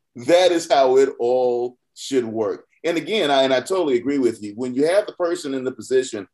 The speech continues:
who says, "Well, I can't get it done inside of eight, you know, twelve, sixteen, twenty years, two, four, six, eight years," then yeah, that, that may, I think, uh, what a lot of us miss who decide to step into these positions.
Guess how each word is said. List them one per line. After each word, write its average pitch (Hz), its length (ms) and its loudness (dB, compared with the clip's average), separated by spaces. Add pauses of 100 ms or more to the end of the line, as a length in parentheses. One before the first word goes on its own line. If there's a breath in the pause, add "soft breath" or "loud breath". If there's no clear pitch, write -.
(220)
who 123 80 -6
says, 131 260 2
"Well, 113 140 2
I 98 80 4
can't 131 420 -6
get 123 140 0
it 98 220 -6
done 101 460 -4 (460)
inside 110 540 2
of 92 160 -4
eight, 110 380 -4 (300)
you 104 140 -8
know, 87 360 -6
twelve, 104 480 2
sixteen, 101 840 -10 (420)
twenty 117 320 -4
years, 104 840 -2
two, 113 280 -8
four, 107 320 -4
six, - 360 -8
eight 104 280 -4
years," 101 640 -6 (340)
then 110 640 -2 (160)
yeah, 151 360 0
that, 127 260 2
that 139 260 0
may, 147 200 -6 (640)
I - 80 -2
think, 208 260 -4
uh, 127 100 2
what 135 200 2
a 131 60 2
lot 143 200 0
of 139 140 -2
us 143 220 -6
miss 147 340 -8
who 131 140 -4
decide 127 340 -2
to - 80 -8
step 135 260 -6
into 139 140 -8
these 135 140 -8
positions. 135 540 -6